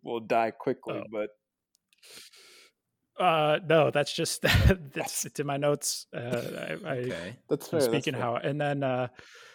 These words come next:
Speaker 2: if you guys come up with any as I'm talking, I have a few more, but, uh,
Speaker 3: Okay,
Speaker 2: then
Speaker 3: well, let's
Speaker 2: feel free to
Speaker 3: just, let's
Speaker 2: chime
Speaker 3: do a
Speaker 2: in.
Speaker 3: quick check. Matt, do you have anything that this movie, Hush, made a good case for? <laughs>
Speaker 1: Um, oof.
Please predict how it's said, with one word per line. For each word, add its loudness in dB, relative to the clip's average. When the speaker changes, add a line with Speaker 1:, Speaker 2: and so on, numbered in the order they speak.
Speaker 2:
if 0
you 2
guys 8
come 2
up 2
with 0
any 4
as 4
I'm 2
talking, -2
I -4
have -2
a -6
few -10
more, -8
but, -6
uh, -6
Speaker 3:
Okay, 0
Speaker 2:
then 2
Speaker 3:
well, 2
let's 2
Speaker 2:
feel -8
free -4
to 0
Speaker 3:
just, -6
let's -2
Speaker 2:
chime -6
Speaker 3:
do 0
a 2
Speaker 2:
in. -6
Speaker 3:
quick -4
check. 0
Matt, 0
do -4
you 0
have -2
anything -4
that -2
this -4
movie, -4
Hush, -4
made 0
a -2
good -4
case -4
for? -8
<laughs> -6
Speaker 1:
Um, 2
oof. -8